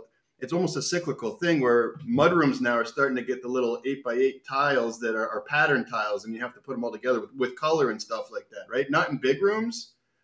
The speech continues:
but a mudroom, you know, a foyer maybe sometimes, or a back wall for, like, a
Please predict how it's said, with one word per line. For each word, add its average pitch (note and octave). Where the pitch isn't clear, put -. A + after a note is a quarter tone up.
but B2
a -
mudroom, A#2+
you G2+
know, A#2
a G#2+
foyer D3+
maybe A2
sometimes, A2
or G#2
a G#2
back C#3
wall B2+
for, A2+
like, A2
a G#2